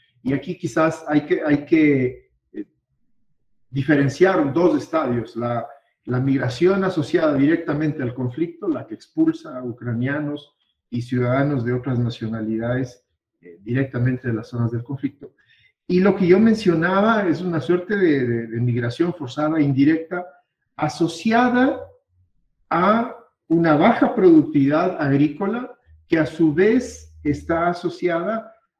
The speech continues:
a las limitaciones en la producción y distribución de fertilizantes. Esto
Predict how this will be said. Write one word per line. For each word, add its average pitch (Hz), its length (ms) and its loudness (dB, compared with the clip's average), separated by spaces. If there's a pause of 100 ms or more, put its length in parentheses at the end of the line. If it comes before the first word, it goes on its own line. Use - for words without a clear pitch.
a 131 260 -2
las 139 320 2
limitaciones 165 960 0
en 147 140 0
la 135 120 -4
producción 127 560 -4
y 156 40 4
distribución 127 600 -6
de 147 80 -4
fertilizantes. 120 960 -8 (720)
Esto 139 720 0